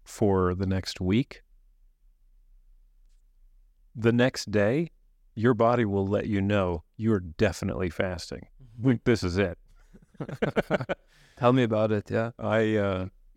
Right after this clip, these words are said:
Speaker 1: when I just got out of Bible school,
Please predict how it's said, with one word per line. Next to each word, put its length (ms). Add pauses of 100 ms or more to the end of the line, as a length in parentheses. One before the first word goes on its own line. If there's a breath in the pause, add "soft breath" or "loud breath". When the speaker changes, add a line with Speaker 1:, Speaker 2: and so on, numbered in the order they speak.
(140)
Speaker 1:
when 220
I 180
just 460
got 160
out 140
of 80
Bible 320
school, 460